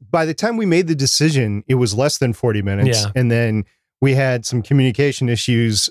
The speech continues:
Speaker 1: uh, about notifying everybody. So we're sorry if you tried to come in and watch us la-, uh, y-, last night. I was gonna say last week, but last night, and we just weren't able to go, and I will take the full hit for that. I'm sorry.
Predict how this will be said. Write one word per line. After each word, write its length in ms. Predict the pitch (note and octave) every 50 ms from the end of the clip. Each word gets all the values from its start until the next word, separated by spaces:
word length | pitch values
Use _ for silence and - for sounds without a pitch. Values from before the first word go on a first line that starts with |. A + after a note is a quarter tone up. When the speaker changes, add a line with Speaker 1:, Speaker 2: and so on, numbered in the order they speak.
| - -
Speaker 1:
uh, 100 | A#2 A#2 A2+ G#2+
about 280 | G2+ B2 A#2 G#2+ A#2
notifying 500 | A#2+ C#3+ D3+ C3+ - - A2 G#2 G#2 G2+
everybody. 340 | F#2+ F#2 G#2 F2+ G2+ G2+ G2
So 180 | - D3+ D3 D3
we're 180 | C#3+ D3 C#3+
sorry 600 | B2+ - G3 F#3+ G3 G#3+ A3+ A#3+ C4 C4+ B3 - -
if 400 | E3+ D#3+ D#3 D#3 D3+ C#3+ - _ _ _ _ _ _ _ _ C#3
you 420 | C#3+ D3+ D3+ D3 D3 D3 C#3+ C#3
tried 400 | - - D#3 D3 C#3+ C#3+ B2+ -
to 400 | - - - D3 C#3 C3+ C3 A2+
come 180 | - - C3+ C3+
in 120 | C#3 C3+
and 120 | B2+ A#2
watch 280 | A2+ B2 C#3+ C#3+ - -
us 180 | D#3 C#3 - -
la-, 240 | C#3 C3+ C3 C3 - -
uh, 140 | A#2+ A#2 A2+
y-, 180 | A2 A#2 A#2 - -
last 240 | A#2+ A#2 - -
night. 400 | C3 C3 A#2+ G#2 A2 G#2+ - - -
I 200 | _ _ _ G#2
was 80 | G2 F#2+
gonna 100 | G2+ G2
say 160 | - A2 F#2+
last 260 | F#2 F#2 F2 F2 -
week, 180 | F#2+ F2 F2+ - -
but 140 | G#2 F#2
last 260 | G#2+ B2 B2 A#2 - B2+
night, 260 | A#2 A2+ B2 - - _ _ _ _ _ _ _ _ _ -
and 380 | A2 A2 A2 A2 A2 G#2+ G#2 G2+
we 100 | G#2 G#2+
just 220 | G#2 A2+ G2+ -
weren't 220 | B2 A#2+ C3 - -
able 220 | A#2 B2 A#2+ B2+
to 100 | A#2+ B2+
go, 340 | B2 D3 F3 G#3 F#3+ C#3+ A#2
and 280 | G#2 G2+ G2 F#2+ F#2+ F#2 -
I 120 | G2+ G#2
will 140 | G#2 A#2 G#2+
take 260 | - C3+ A#2+ A2 -
the 80 | A#2 -
full 220 | - B2+ B2 A#2
hit 180 | G2 G#2+ - -
for 120 | - A2
that. 220 | F#2 E2+ E2 - _ -
I'm 220 | G#2 G#2+ G#2 G2+
sorry. 480 | - - G#2+ F#2+ E2+ E2 E2 D#2 D#2+